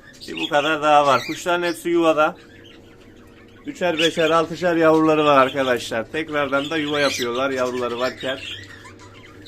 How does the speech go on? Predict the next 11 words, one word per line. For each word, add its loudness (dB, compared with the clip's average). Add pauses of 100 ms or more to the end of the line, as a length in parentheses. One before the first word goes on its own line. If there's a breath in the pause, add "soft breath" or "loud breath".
(120)
Böyle -4
erkeğimiz -2
var. 2
İsteyen -2
erkek, -2 (1160)
isteyene -4
takım. -4 (4000)
Her -4
türlü -6
indirim 0
yapıyor. 0